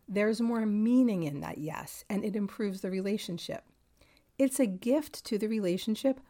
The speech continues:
when everyone says what they mean. Hello, sounds like a no-brainer, right? Niceness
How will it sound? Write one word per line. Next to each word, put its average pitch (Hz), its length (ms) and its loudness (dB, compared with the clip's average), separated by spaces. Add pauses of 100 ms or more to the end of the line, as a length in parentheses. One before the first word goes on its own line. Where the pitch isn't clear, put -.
when 214 280 0
everyone 247 520 2
says 185 360 -4
what 220 140 -4
they 233 160 0
mean. 233 460 0 (720)
Hello, 180 520 4
sounds 208 320 2
like 180 140 2
a 170 40 2
no-brainer, 165 640 0
right? 175 380 0 (720)
Niceness 220 720 4